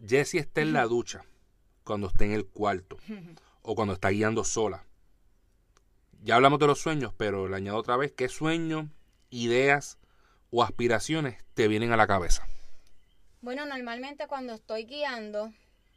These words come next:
Speaker 2: este, trat-, estoy en esa conexión con Dios definitivamente, de, no importa el, el mood que esté. Tengo una conversación de lo que me pasa, de cómo me siento y eso.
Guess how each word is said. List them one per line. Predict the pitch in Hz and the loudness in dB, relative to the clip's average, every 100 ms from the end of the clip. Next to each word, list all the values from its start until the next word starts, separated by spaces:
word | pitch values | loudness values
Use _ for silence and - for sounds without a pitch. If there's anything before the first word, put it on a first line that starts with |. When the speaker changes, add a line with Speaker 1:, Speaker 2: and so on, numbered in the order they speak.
| _ _ _ _ | _ _ _ _
Speaker 2:
este, | - 214 208 - _ 220 214 202 196 185 180 _ _ _ - | -10 -8 -8 -14 _ -8 -8 -10 -12 -16 -20 _ _ _ -10
trat-, | 247 233 _ | -6 -6 _
estoy | - 226 - 247 269 | -14 -14 -12 -12 -8
en | 277 254 | -8 -8
esa | 233 - 254 | -12 -10 -12
conexión | 254 247 233 - 254 247 247 | -12 -14 -14 -16 -12 -12 -12
con | 233 233 | -14 -12
Dios | 220 233 | -12 -10
definitivamente, | 220 214 220 208 214 226 240 247 240 220 208 190 175 | -10 -12 -14 -10 -8 -8 -10 -12 -10 -8 -8 -10 -12
de, | 208 - _ _ _ | -12 -12 _ _ _
no | 269 | -12
importa | 269 277 294 285 294 277 240 | -10 -6 -6 -4 -6 -4 -6
el, | 226 | -6
el | - 226 214 | -10 -10 -10
mood | 214 240 | -12 -12
que | - 220 | -12 -14
esté. | - 156 156 _ _ | -14 -20 -20 _ _
Tengo | - 202 | -16 -14
una | 233 | -12
conversación | 247 240 226 226 247 254 | -10 -10 -10 -12 -10 -10
de | 269 | -8
lo | 226 | -10
que | 196 | -10
me | 190 | -10
pasa, | 226 247 | -10 -10
de | 262 | -10
cómo | 220 196 | -10 -12
me | 190 190 | -12 -16
siento | 233 247 262 254 - | -14 -12 -10 -12 -12
y | 196 | -14
eso. | - - | -16 -20